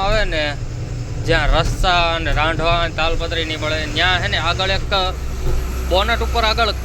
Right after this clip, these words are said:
કપડું લાગે ને એવું કપડું મળે ને તો લેવું છે, કેમ કે રાત્રે બહુ ટાઈટ પડે છે, પછી પવન નીચે પગમાં બહુ આવે છે.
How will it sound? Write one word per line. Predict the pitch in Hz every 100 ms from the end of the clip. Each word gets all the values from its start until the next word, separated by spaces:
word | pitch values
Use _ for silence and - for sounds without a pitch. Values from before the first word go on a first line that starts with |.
| -
કપડું | 226 - 254 254 240
લાગે | 233 233
ને | 214 208
એવું | 208 202
કપડું | 226 247 226
મળે | 226 233 214
ને | 175 160 -
તો | 160 156
લેવું | 165 175 156
છે, | 165
કેમ | 165 -
કે | 147
રાત્રે | 139 - 170 135
બહુ | 151 160
ટાઈટ | - - 135 135
પડે | 139 131 131
છે, | 127
પછી | 127 135 139 - -
પવન | 214 240 214 208
નીચે | 202 - 233
પગમાં | 196 208 185 151
બહુ | 156 135
આવે | 127 127
છે. | 120